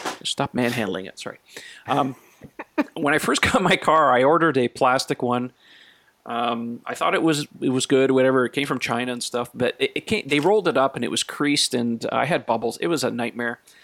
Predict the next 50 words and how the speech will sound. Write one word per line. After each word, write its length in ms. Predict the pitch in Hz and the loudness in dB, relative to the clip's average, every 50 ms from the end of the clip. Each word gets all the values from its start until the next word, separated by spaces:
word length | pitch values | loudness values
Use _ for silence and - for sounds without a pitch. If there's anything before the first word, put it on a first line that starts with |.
| - - - - - _ _ _ _ | -20 -20 -20 -20 -20 _ _ _ _
And 160 | - 139 139 | -4 0 2
I 60 | 139 | 2
was 160 | 139 139 - 147 | 2 4 4 2
like, 160 | 131 - - | 2 2 2
"Okay, 300 | 165 - - 123 117 104 - | 0 2 2 2 2 4 4
I'll 120 | 127 160 | 2 4
just 180 | 160 175 - - | 4 2 2 4
live 160 | 131 127 127 | 4 4 6
with 160 | 131 123 127 | 6 6 6
it. 160 | 123 - - - - - - - | 4 2 0 -10 -18 -18 -14 -4
It 140 | - 117 120 | -4 -2 0
is 140 | 131 135 131 | 0 -2 -2
what 120 | 131 120 | -2 -4
it 140 | 117 120 - | -4 -4 -4
is." 300 | 110 113 113 - - - - | -2 -4 -2 -4 -6 -8 -8
And 260 | 117 123 123 127 131 | -8 -8 -8 -6 -6
then, 280 | 131 135 139 139 139 | -6 -6 -6 -4 -2
um, 340 | 143 139 139 143 143 143 143 - | 0 0 0 0 -2 -4 -4 -4
these 160 | - 196 240 - | -4 -4 -2 0
guys 200 | 226 233 220 - | 0 0 0 0
came 220 | - 202 196 190 | -2 -2 -2 0
along 260 | 175 170 175 185 190 | 0 2 2 0 0
and 80 | 175 160 | -2 -2
says, 200 | - 156 147 135 | -2 -2 -2 -2
"You 80 | 139 | -4
wanna 140 | 156 170 175 | -4 -4 -6
try 200 | - - 170 170 | -4 -2 -2 -2
out 100 | 160 151 | 0 0
our 60 | 156 | -2
product? 320 | 139 - 147 147 156 160 - | -2 0 -2 -2 0 0 -2
I'll 80 | 117 | -2
send 200 | - - 147 156 151 | 0 0 -2 -2 -2
you 20 | |
a 40 | 139 | -6
free 180 | - - 135 - | -4 -6 -8 -4
co-, 140 | - 127 | -2 -2
uh, 280 | 123 - 131 123 117 110 - _ - | -2 0 -2 -4 -4 -6 -8 _ -18
a 40 | - | -14
free 200 | - - 143 - | -10 -10 -8 -6
sample." 360 | - 123 131 147 - 156 147 | -6 -6 -6 -6 -6 -8 -8
And 60 | 127 | -6
I 60 | 117 117 | -6 -6
was 100 | 123 139 | -6 -6
like, 140 | 147 147 - _ | -6 -8 -8 _
"Yeah, 140 | 381 403 339 | -2 -2 -2
sure, 200 | - - 262 202 | 0 0 0 0
I'll 80 | 254 | 0
check 200 | - - - - | 0 -4 -6 -2
it 60 | - 117 | 0 0
out." 160 | 131 - - | 0 0 -2